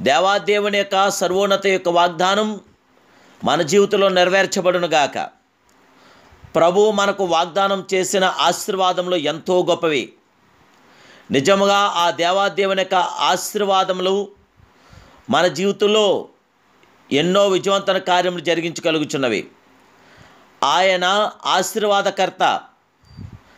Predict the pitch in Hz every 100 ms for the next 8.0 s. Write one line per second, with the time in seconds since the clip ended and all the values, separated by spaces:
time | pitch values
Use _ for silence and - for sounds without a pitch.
0 | - _ 165 175 175 165 170 202 202 196
1 | 156 180 - 208 175 202 190 190 190 208
2 | 214 - 147 185 190 185 170 160 165 196
3 | 190 160 180 202 202 185 165 123 95 -
4 | _ _ _ _ _ _ _ - - -
5 | - 123 147 - 202 214 214 208 180 196
6 | 202 202 202 196 196 170 180 196 196 175
7 | 180 190 180 175 170 165 175 170 123